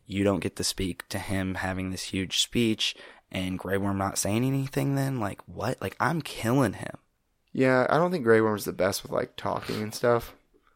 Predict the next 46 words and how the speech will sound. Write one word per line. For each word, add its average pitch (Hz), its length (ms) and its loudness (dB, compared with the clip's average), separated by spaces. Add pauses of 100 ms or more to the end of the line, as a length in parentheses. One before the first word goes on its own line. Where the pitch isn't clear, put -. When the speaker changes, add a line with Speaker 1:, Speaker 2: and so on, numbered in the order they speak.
(560)
Speaker 2:
He's 113 120 -2
just 107 180 -2
good 104 120 4
at - 100 -4
Speaker 1:
About 101 220 2
that 98 60 4
Speaker 2:
fighting. 104 100 6
Speaker 1:
action, 113 320 2
boss. 98 220 -4
Speaker 2:
Yeah. 95 340 0 (640)
Um, 101 320 2
and 123 320 4
I 110 120 4
think 110 220 -2
he 110 120 -2
just 95 160 -4
wants 101 180 -8
to - 40 -20
go 104 80 -4
back 95 220 -2
over 101 100 -2
to - 80 -4
Essos, - 480 -8 (480)
which 151 260 0
there's 151 260 2
just 151 200 -8
a 131 160 0
dragon 107 420 4
on 104 140 -4
the 101 80 -2
loose 98 240 -4
over 90 160 -2
there. 87 260 -4 (460)
Speaker 1:
Um, 92 380 -4 (140)
also, 101 640 0
where 110 180 -2
he 139 120 0
wants 147 240 -2
to 104 100 -6
go, 95 540 0
and 92 240 -6
Narth 95 380 -2 (240)
has 95 320 -6
this 95 140 -4
butterfly 120 520 0
disease 160 560 -2